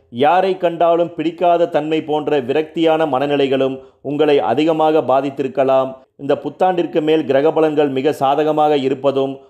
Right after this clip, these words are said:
உங்களது ஆயுள் ஸ்தானாதிபதி மற்றும் உங்களது பூர்வ புண்ணிய ஸ்தானாதிபதியான குரு பகவானுடைய பரிபூர்ண அருளாசி உங்களுக்கு இருப்பதாலும், உங்களுக்கு உடல் ரீதியாக இருந்த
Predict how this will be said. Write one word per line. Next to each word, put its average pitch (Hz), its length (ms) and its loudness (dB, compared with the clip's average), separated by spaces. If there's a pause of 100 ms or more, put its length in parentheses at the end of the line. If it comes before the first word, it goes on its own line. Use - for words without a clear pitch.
(220)
உங்களது 147 360 2 (240)
ஆயுள் 180 280 2
ஸ்தானாதிபதி 151 640 0 (140)
மற்றும் 147 320 -6
உங்களது 139 280 -2 (100)
பூர்வ 175 240 2 (100)
புண்ணிய 151 400 0
ஸ்தானாதிபதியான 139 760 0 (520)
குரு 147 160 4
பகவானுடைய 160 560 2 (100)
பரிபூர்ண 156 500 0
அருளாசி 143 420 0
உங்களுக்கு 135 460 -4 (120)
இருப்பதாலும், 139 640 0 (320)
உங்களுக்கு 147 460 -2
உடல் 165 280 0
ரீதியாக 160 380 2
இருந்த 143 280 -2